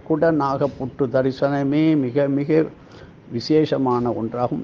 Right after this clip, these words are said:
நாகதோஷங்களுக்கு நாரிப்பூ நாகதோஷம் என்று பெயர். இவற்றை செவலூர் பர்வதூஜாப, பர்வதூஜாப நாக பூஜையாலும்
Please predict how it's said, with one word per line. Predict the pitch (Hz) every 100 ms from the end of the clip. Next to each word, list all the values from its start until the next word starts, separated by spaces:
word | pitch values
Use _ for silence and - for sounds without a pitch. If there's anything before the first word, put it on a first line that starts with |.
| -
நாகதோஷங்களுக்கு | 123 131 131 127 131 123 123 120 156 156 143 - - - - -
நாரிப்பூ | 123 156 170 156 - 165 156
நாகதோஷம் | 135 143 156 147 139 - 147 127
என்று | 123 135 180 -
பெயர். | - 127 123 104 - - - - -
இவற்றை | 123 120 - 120 117
செவலூர் | - 147 160 165 175 175 - - - - - - - -
பர்வதூஜாப, | 127 147 147 170 143 147 143 147 143 135 135 131 120 - - - - - - -
பர்வதூஜாப | 139 143 147 170 165 123 147 156 117 151 160 165 170 - - 127
நாக | 127 139 143 143
பூஜையாலும் | 120 123 135 135 123 143